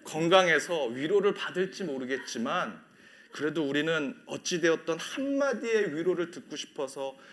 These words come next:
살아가는 삶을 살고 있지 않은가 생각을 해봅니다. 그런데 위로받고 싶어하는 우리의 마음을 가장 잘 헤아리신 분이 계십니다. 우리 하나님이시죠.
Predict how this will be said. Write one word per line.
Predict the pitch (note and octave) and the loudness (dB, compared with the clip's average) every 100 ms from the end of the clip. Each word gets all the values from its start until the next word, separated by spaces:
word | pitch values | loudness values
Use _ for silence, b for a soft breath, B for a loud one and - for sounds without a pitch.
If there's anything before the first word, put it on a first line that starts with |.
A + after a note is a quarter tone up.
| B | B
살아가는 | - F#3+ F3+ D#3+ D3+ | -10 -4 -4 -6 -8
삶을 | D3 D3 C3 | -10 -8 -8
살고 | C3 - F3 E3+ | -8 -8 -6 -6
있지 | C3 - | -6 -12
않은가 | A#2 G#2 G#2 | -14 -14 -14
생각을 | A#2+ B2+ A#2 A2 | -14 -12 -12 -12
해봅니다. | B2 A#2 A2 - - - - _ - _ _ B B B B | -14 -16 -18 -20 -20 -20 -20 _ -20 _ _ B B B B
그런데 | - F3+ F3 F3+ | 6 8 10 8
위로받고 | D#3 F3+ F#3+ F#3+ - | 10 10 10 8 4
싶어하는 | G3 - - G#3 E3+ | -2 -2 -2 0 2
우리의 | D#3 D#3+ | 2 2
마음을 | B2+ A#2 C3 C3+ | 2 -2 -2 -4
가장 | - - E3 D#3+ | -6 -6 -8 -10
잘 | - C3 C3 | -10 -10 -10
헤아리신 | F3 F3+ E3 - D3 | -8 -8 -8 -10 -10
분이 | C3+ C3 | -8 -6
계십니다. | A2 - G#2+ F#2 - - _ B B B B B | -6 -8 -12 -14 -20 -20 _ B B B B B
우리 | - A2+ | -8 -8
하나님이시죠. | - D3+ C3+ F#2+ E2+ - - | -8 -8 -6 -6 -8 -14 -18